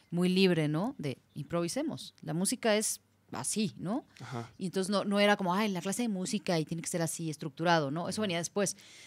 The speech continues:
Speaker 1: Pero en ese taller, que, pues, era una semana nada más, era sensibilizar a los chavos a la experiencia de la música en vivo y aventarse a, a, a jugar con un instrumento, ¿no? Y, y creo que sí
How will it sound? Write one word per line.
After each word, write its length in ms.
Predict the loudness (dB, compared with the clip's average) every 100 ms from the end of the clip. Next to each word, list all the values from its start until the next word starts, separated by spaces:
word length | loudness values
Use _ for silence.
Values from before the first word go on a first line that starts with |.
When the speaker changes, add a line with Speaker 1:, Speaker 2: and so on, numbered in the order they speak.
| -4
Speaker 1:
Pero 380 | 4 6 6 4 _ _
en 140 | 2
ese 220 | 4 4 4
taller, 420 | 4 6 4 2 _
que, 100 | -18
pues, 180 | -12 -4
era 140 | 0
una 160 | 2 2
semana 360 | 0 0 2 2
nada 240 | 2 4
más, 260 | 4 2 -2 -8 -20 _
era 240 | 0 2 2
sensibilizar 680 | 0 0 -2 -2 0 2
a 20 | 2
los 180 | 0
chavos 460 | 2 4 4 2 -4 _ _ _ _ _ -10
a 60 | -8
la 40 |
experiencia 340 | -4 -2 2
de 60 | 2
la 60 | 2
música 240 | 0 0
en 80 | 2
vivo 180 | 4 6
y 60 |
aventarse 520 | 4 4 2 2 4 4
a, 100 | 4
a, 220 | 2 -2 -4 _ _ _
a 60 | -10
jugar 280 | -4 -2 -2
con 120 | -2
un 80 | -2
instrumento, 480 | -2 0 2 2 -2
¿no? 200 | -4 -6 _ -20 -20 -20 -20 -8
Y, 800 | -4 0 0 0 0 -2 -4 -10 _
y 60 | -12
creo 300 | 2 6 6
que 100 | 6
sí 580 | 4 4 4 2 0 -4